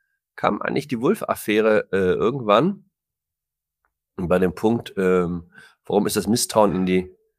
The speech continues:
Journalie so gestiegen? Weil, äh, wenn wir uns erinnern, es begann ja damit, dass, ähm,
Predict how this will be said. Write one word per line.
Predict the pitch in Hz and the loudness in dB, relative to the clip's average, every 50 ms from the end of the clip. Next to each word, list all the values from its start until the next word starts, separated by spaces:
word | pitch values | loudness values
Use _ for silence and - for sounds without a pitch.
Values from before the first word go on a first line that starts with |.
| _ _ _ _ - - | _ _ _ _ -8 -2
Journalie | - 95 92 92 90 92 107 143 143 107 | 0 2 4 4 4 4 4 4 4 2
so | 87 90 87 | 2 2 -2
gestiegen? | 82 85 - - - - 90 87 90 117 143 175 156 - - _ _ _ _ _ _ _ _ _ _ _ _ _ _ - | -2 -4 -4 -6 -8 -6 -6 -4 -4 -4 -4 -4 -6 -8 -16 _ _ _ _ _ _ _ _ _ _ _ _ _ _ -12
Weil, | - - 95 98 110 110 110 - - - - | -6 -2 2 4 4 4 4 2 0 -4 0
äh, | 95 98 98 92 92 92 92 95 92 - - _ _ _ _ _ _ _ - | 0 2 2 4 2 2 0 -2 -4 -6 -10 _ _ _ _ _ _ _ -4
wenn | - 104 117 | -2 0 2
wir | 117 117 | 4 4
uns | 113 - - | 4 4 2
erinnern, | 110 104 92 110 135 175 196 214 208 - | 2 2 4 6 8 8 8 8 6 4
es | - - - | -2 -6 -4
begann | - 107 101 - 101 101 127 147 | -2 -2 0 2 2 2 4 4
ja | 139 120 104 | 2 2 4
damit, | - 101 92 110 135 156 160 151 151 151 - | 4 6 6 6 6 4 2 0 0 2 4
dass, | 117 113 113 - - - - | 4 4 4 2 -2 0 2
ähm, | 120 113 107 104 101 104 101 101 98 98 98 98 92 - | 4 4 4 4 2 2 0 0 0 -2 -2 -4 -6 -10